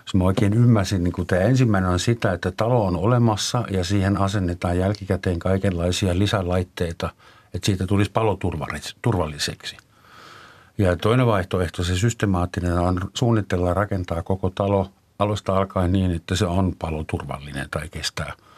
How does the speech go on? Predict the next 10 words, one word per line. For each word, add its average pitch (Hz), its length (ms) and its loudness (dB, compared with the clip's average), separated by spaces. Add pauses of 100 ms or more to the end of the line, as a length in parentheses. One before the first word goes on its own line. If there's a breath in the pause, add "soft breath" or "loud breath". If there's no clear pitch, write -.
(280 loud breath)
maanjäristyksiä. 80 1120 -4 (100)
Niin 87 240 0 (840 soft breath)
onks 101 140 -2
tässä 131 280 0
jotain 87 400 0 (720)
fundamentaaleja, 87 880 0 (140)
fundamentaalisia 85 920 -2
eroja 90 440 -2
tai 80 220 -4 (140)
op-, - 220 -4